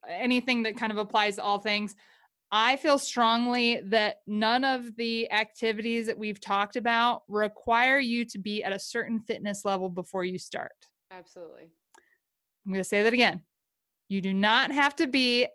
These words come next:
Speaker 1: at a certain fitness level before you try any, any of these things for the first time.
Speaker 2: Except for ultra running.
Speaker 1: Yes. But you can work towards an ultra
Speaker 2: Yeah,
Speaker 1: without being at
Speaker 2: but
Speaker 1: any
Speaker 2: the rest of
Speaker 1: established.
Speaker 2: it,
Speaker 1: But yes, you're
Speaker 2: the
Speaker 1: right.
Speaker 2: rest of it, you can go out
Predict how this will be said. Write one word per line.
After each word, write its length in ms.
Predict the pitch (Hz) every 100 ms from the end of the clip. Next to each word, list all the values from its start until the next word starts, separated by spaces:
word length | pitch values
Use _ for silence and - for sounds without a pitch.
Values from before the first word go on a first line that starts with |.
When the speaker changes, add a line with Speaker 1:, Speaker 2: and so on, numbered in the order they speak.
| -
Speaker 1:
at 160 | 196
a 80 | 190
certain 500 | 185 - 240 233 320
fitness 460 | 311 370 269 254 -
level 420 | 208 196 202 202
before 480 | 202 202 196 220 240
you 160 | 254
try 320 | - 262 254 247
any, 340 | 233 214 196 - 208 208 202
any 240 | 220 233
of 120 | 220 202
these 200 | 202 202
things 280 | 208 196
for 80 | 202
the 100 | 196
first 300 | 190 190 180
time. 360 | 185 165 - - _ _
Speaker 2:
Except 280 | 208 - 208
for 120 | 190
ultra 220 | 165 175
running. 220 | 165 160 160 _ _ _ _ _ _ _ _ _ _ _ - -
Speaker 1:
Yes. 640 | 285 285 190 - - - _ _ _ _ _ -
But 80 |
you 140 | 277 339
can 180 | 370 320
work 280 | 359 381
towards 340 | - 320 269 240
an 100 | 247
ultra 380 | 240 240 240 226
Speaker 2:
Yeah, 80 |
Speaker 1:
without 480 | 214 233 226 233 208
being 180 | 226 220
at 80 | 214
Speaker 2:
but 140 | 214
Speaker 1:
any 100 | 208
Speaker 2:
the 60 | 208
rest 120 | -
of 60 | 349
Speaker 1:
established. 380 | 226 202 196 190
Speaker 2:
it, 40 |
Speaker 1:
But 120 | 277 320
yes, 500 | 330 214 - - -
you're 140 | 247
Speaker 2:
the 60 | 247
Speaker 1:
right. 100 | 214
Speaker 2:
rest 160 | 330 339
of 80 |
it, 140 | 285 -
you 100 | 240
can 160 | 269
go 140 | 240 233
out 220 | 214